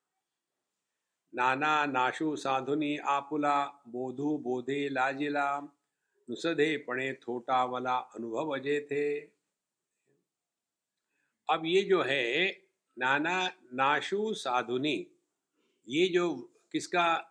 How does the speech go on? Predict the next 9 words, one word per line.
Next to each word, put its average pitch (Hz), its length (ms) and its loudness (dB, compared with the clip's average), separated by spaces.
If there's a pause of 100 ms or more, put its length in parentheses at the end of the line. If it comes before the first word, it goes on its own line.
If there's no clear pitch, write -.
(120)
आ, 127 540 2
नाश 143 340 2
हो 156 140 0
गया? 165 400 0 (240)
ये 160 160 2
जो 165 600 -2
वृत्ति 160 440 2
ज्ञान 160 340 6
है, 113 320 -4